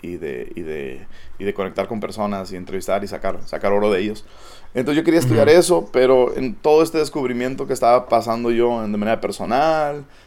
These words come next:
Speaker 1: am, y, pues, dije, pues, en lo que me decido por qué estudiar, pues, mejor me tomo un año.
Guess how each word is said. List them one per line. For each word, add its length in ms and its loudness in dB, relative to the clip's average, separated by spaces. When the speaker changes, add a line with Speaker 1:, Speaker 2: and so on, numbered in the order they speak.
Speaker 1:
am, 580 -2
y, 140 -10
pues, 260 -6
dije, 220 0
pues, 320 -10
en 180 -2
lo 180 0
que 420 2
me 200 -4
decido 560 -2
por 180 -8
qué 80 0
estudiar, 500 0
pues, 140 -8
mejor 200 -4
me 100 -4
tomo 240 -2
un 120 -4
año. 300 -4